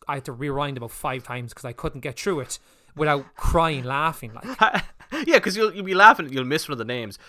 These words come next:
Speaker 2: You go back, then you hear that one. That one is equally as funny, so you start laughing at that. Oh,
Speaker 1: Ah, it's so
Speaker 2: great.
Speaker 1: good.
Speaker 2: Like, if you like absurdist, daft humor, but cle-, but, like, it's, you know, the sa-, the way it's almost the British equivalent of Arrested Development, dare I say,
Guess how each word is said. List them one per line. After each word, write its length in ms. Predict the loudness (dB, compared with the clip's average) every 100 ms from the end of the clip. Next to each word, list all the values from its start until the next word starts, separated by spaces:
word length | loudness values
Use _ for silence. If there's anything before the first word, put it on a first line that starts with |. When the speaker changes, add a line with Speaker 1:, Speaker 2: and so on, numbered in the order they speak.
| -16
Speaker 2:
You 80 | -8
go 100 | 0
back, 260 | 2 2
then 140 | 0 -8
you 80 | -2
hear 160 | -2
that 240 | 4 4 4
one. 200 | -4 -2 2
That 160 | 2
one 80 | 2
is 120 | -6 -8
equally 380 | -16 -10 -10 -8
as 100 | -8
funny, 340 | -8 -8 -10 -14 _
so 100 | -8
you 40 |
start 180 | -2 -2
laughing 260 | 0 -2 -4
at 100 | -6
that. 300 | -4 -4 -8 _ -20 -20 _ _
Oh, 400 | -6 -4 -4 -8 -16 _
Speaker 1:
Ah, 160 | -12 -12
it's 100 | -10
so 300 | -8 -6 -4
Speaker 2:
great. 360 | 0 0 0 -2 _ _
Speaker 1:
good. 60 | -2
Speaker 2:
Like, 140 | 2
if 100 | 2
you 100 | 2
like 200 | 4 4
absurdist, 720 | 2 -6 -4 0 0 -2 -8 -12 _ _ _
daft 560 | 0 2 0 -4 -16 -20
humor, 440 | -14 -12 -12 -14 -18 _
but 180 | -6 -2
cle-, 240 | -2 0 0
but, 200 | -4 -8 _ _
like, 280 | -8 -8 -10 _ _ _
it's, 160 | -6 -2
you 60 |
know, 80 | -2
the 100 | -2
sa-, 140 | -2 -4
the 80 | -2
way 340 | 2 4 2 -2 _ _
it's 220 | -8 -6 -4
almost 260 | -4 -2 -6
the 60 |
British 300 | -2 -2 -2
equivalent 380 | -6 -6 -6 -8
of 120 | -10
Arrested 260 | -10 -10 -10
Development, 400 | -10 -12 -12 -18 -20 -12
dare 240 | -8 -6
I 80 | -8
say, 360 | -10 -10 -12